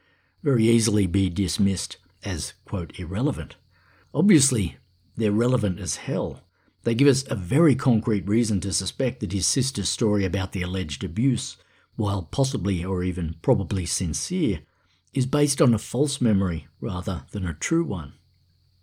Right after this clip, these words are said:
The filmmaker Robert Whitey was one observer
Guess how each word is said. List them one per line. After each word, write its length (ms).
The 100
filmmaker 560
Robert 340
Whitey 500
was 320
one 200
observer 560